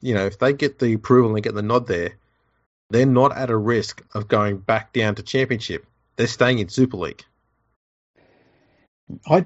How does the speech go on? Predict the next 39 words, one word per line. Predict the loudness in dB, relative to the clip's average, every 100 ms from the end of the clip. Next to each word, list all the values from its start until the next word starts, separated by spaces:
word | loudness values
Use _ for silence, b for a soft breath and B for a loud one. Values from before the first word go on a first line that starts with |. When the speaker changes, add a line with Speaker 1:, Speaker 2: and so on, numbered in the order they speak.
| 4
Speaker 2:
you | 6
know | 6 8
what? | 6
I | 6
hadn't | 4 4 4 2
thought | 4 6 6
of |
that. | 4 2 4
My, | 2 4
my | 4 4
thought | 2 4 4 4
was | 2 2
that | -4
the | -2 -2
N | 2
R | 2 2 2
L | 0
would | 0 -4 0
definitely | 0 0 -4 -4
want | 0 0 -2 _ -4
more | 2 2
teams | 2 0 -2 -4
in |
the | -6
competition. | -6 -8 -8 -8 -8 -12 B B
I | 0
think | 2 4
they | 6
would | 6
want | 4 2 2
enough | 0 2 0
teams | 0 -2 -2
in | -6
the |
competition | -4 -6 -6 -8 -4 -4
that | 2
they | 2 2
could | 0
have | 2 4 2